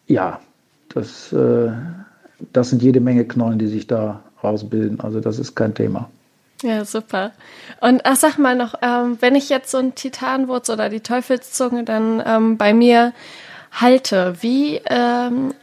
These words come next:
Speaker 2: ist das mit dem Standort? Also eher hell oder dunkel und, und beim Gießen, worauf muss man da so achten? Hast du da Tipps?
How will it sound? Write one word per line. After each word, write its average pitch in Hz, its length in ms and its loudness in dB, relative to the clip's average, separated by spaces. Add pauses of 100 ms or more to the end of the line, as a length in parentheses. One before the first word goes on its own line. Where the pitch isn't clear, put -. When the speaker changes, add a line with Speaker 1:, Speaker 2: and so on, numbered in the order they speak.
(100)
Speaker 2:
ist - 220 0
das 240 160 2
mit 254 180 2
dem 233 180 4
Standort? - 880 0 (540)
Also 202 440 0 (120)
eher 208 220 2
hell 254 640 4
oder 208 500 -2
dunkel 262 720 0
und, 208 380 -6
und 202 440 -6
beim 208 260 2
Gießen, 247 360 0
worauf 208 320 0
muss 233 220 -4
man 220 160 -2
da 202 120 -2
so 196 120 -6
achten? 190 520 -10
Hast 202 160 -10
du 220 60 -12
da 202 140 -4
Tipps? - 440 -8